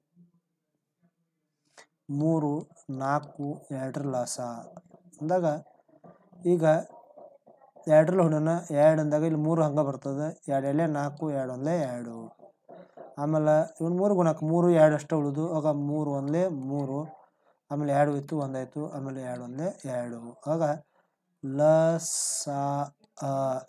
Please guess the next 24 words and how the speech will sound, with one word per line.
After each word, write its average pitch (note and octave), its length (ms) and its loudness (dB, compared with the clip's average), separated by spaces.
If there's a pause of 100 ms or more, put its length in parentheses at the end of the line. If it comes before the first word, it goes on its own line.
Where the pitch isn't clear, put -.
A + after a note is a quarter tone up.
(140)
ಏನಾಗ್ತದೆ? B2+ 520 -10 (580)
ಎರಡು D3 280 0
ಇಂಟು C#3 360 -8
ಮೂರು B2+ 400 -10
ಇಂಟು B2 460 -8
ಎರಡು. A#2+ 500 -8 (440)
ಅಂದಾಗ D3 260 -2 (680)
ಎರಡು D#3 300 8
ಮೂರ್ಲೆ D3+ 260 4
ಆರು, D#3+ 300 8
ಆರು D3 180 6
ಎರಡ್ಲೆ C#3+ 220 0
ಹನ್ನೆರಡು D3 560 -2
ಲಸ B2+ 340 -6
ಬರ್ತದೆ. C3+ 400 -10
ಎಷ್ಟು B2+ 180 -14
ಬರ್ತದೆ? D#3+ 200 -8
ಹನ್ನೆರಡು C#3+ 440 -4
ಲಸ. A#2+ 320 -10
ಅಂದ್ರೆ D3+ 400 -4 (600)
ಮೂರು D3+ 280 0
ಥರದ್ದು D#3+ 280 -2
ಲಸ C3+ 420 -4
ಎಷ್ಟು? D#3 920 -2